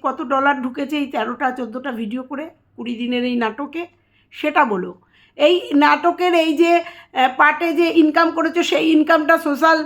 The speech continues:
আহ, প্ল্যাটফর্মে কী করেছো, সমাজের জন্য কী করেছো, দিয়ে দিয়েছো কি না, সেটা দেখিও, তাহলে বুঝবো। হাইকোর্ট দেখিও না বাঙালকে। সমাজের দায়িত্ব নিয়ে ফেলেছো, বড় দায়িত্ব। সমাজ পরিষ্কার করতে এসে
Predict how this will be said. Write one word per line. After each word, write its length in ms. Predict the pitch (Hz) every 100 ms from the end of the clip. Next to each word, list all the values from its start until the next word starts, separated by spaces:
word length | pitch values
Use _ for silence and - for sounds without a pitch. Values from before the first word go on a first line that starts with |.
| - - _
আহ, 280 | - 277 294 294 - - 339
প্ল্যাটফর্মে 460 | 277 302 311 349 339
কী 140 | 349
করেছো, 440 | 349 330 311 320 359 -
সমাজের 540 | - 285 311 311 277
জন্য 220 | 311 311
কী 160 | 311 311
করেছো, 420 | 302 285 285 294 294
দিয়ে 180 | 240 269
দিয়েছো 300 | 277 277 285
কি 100 | 262
না, 140 | 262 277 _
সেটা 360 | - 330 294
দেখিও, 440 | 220 190 - - - _ _ _ _ _
তাহলে 220 | 214 220
বুঝবো। 480 | 196 185 180 175 - _ _ _ _ _ _ _ _ _ _ _ _ _
হাইকোর্ট 500 | - 196 220 294 247
দেখিও 320 | 247 - 220
না 120 | 196
বাঙালকে। 540 | 180 175 175 175 180 175 _ _ _ _ _ _ _ _
সমাজের 520 | - 208 254 277 240
দায়িত্ব 460 | 220 233 294 - 330
নিয়ে 180 | 311 285
ফেলেছো, 360 | 269 214 196
বড় 360 | 190 196 233 285
দায়িত্ব। 580 | 277 220 - _ 180 175 _ _ _ _
সমাজ 500 | - - 220 240 262 -
পরিষ্কার 520 | 233 226 - - 262
করতে 320 | 269 269 294
এসে 480 | 277 277 370 330 208